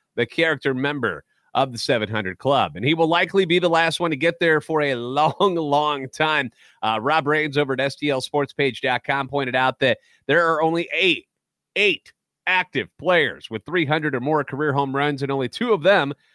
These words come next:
are less than thirty-four years old. The Angels' Mike Trout and the Yankees' Giancarlo Stanton, and both of them have dealt with a lot of injuries the last couple of seasons.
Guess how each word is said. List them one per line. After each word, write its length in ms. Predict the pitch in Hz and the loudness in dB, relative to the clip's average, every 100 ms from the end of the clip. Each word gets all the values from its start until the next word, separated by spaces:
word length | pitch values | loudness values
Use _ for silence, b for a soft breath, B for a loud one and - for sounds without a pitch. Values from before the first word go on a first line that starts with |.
| _ - | _ -8
are 100 | 120 | -6
less 220 | 165 156 | -4 -4
than 160 | 165 135 | -6 -4
thirty-four 400 | 151 143 151 139 | -4 -4 -4 -2
years 320 | 135 131 117 | 0 -2 2
old. 300 | 170 120 - _ _ _ _ - | 2 2 -2 _ _ _ _ -12
The 160 | 117 | -8
Angels' 400 | 131 151 139 127 | -4 -4 -4 -6
Mike 200 | 127 104 | -4 -4
Trout 360 | - 175 180 170 _ _ _ 127 | -2 0 0 -4 _ _ _ -4
and 160 | 156 | -2
the 60 | 156 | -2
Yankees' 540 | 151 156 - 151 127 | -2 -4 -2 -4 -2
Giancarlo 500 | 135 131 143 135 120 | -2 -4 -2 -2 -2
Stanton, 400 | - 160 151 117 | -4 -2 -2 -2
and 80 | 98 | -2
both 240 | 127 202 | 2 2
of 100 | 190 | 2
them 200 | 127 113 | 0 0
have 160 | 117 107 | 0 0
dealt 200 | 127 123 | 0 0
with 220 | 123 120 _ _ _ | -2 -4 _ _ _
a 100 | - | -12
lot 400 | 92 95 143 190 | -10 -4 0 0
of 220 | 185 143 147 | 0 -6 -8
injuries 480 | 170 151 131 113 107 | -6 -6 -6 -6 -6
the 80 | 120 | -6
last 240 | 120 120 | -4 -6
couple 300 | - 139 113 | -2 -4 -2
of 100 | 104 | -6
seasons. 640 | - 160 120 101 78 - | -6 -6 -6 -10 -12 -18